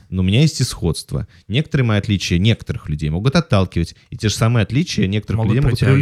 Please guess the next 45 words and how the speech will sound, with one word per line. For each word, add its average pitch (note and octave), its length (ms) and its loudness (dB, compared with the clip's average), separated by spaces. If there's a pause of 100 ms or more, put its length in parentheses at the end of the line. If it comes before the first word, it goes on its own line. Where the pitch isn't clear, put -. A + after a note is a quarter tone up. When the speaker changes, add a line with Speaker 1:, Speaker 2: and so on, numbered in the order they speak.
Speaker 1:
привлекать, G2 360 2
Speaker 2:
да, - 60 -8
Speaker 1:
им F#2+ 80 -4
Speaker 2:
да. G#2 80 -2
Speaker 1:
будут A#2 240 -2
полезны. F2 420 2
Speaker 2:
Мгм. A2 240 -8
Speaker 1:
Или C3+ 280 6
некоторые B2 340 2
мои A2 80 4
отличия, G#2 420 2 (300)
э, F#2 140 0
отталкивают F#2 420 0
больш-, - 240 -4
м, F2 520 -8
отталкивают E3 540 0
людей, A#2 220 4
а G2 40 4
некоторые B2 300 2
мои A2 80 4
отличия C#3+ 300 2
приятны D3+ 480 2
людям. G#2+ 400 2 (380)
И, A#2+ 460 4
м, A2 360 -4
кстати D#3 320 0
говоря, A#2 340 4
хорошо A2 360 -2
бы A#2 100 4
замечать, G2 480 2
а F#2 260 2
как - 380 -2
и A2+ 100 0
вас G#2+ 340 2
в E2+ 60 -8
других F2+ 360 -2
людях C#3 220 4
что-то - 300 -2
отталкивает. E2 680 -2 (420)
То G#2 60 0
есть - 120 -2
не G#2 60 2
только D#3 400 4
вас F#2+ 320 2
отвергают, E2 680 0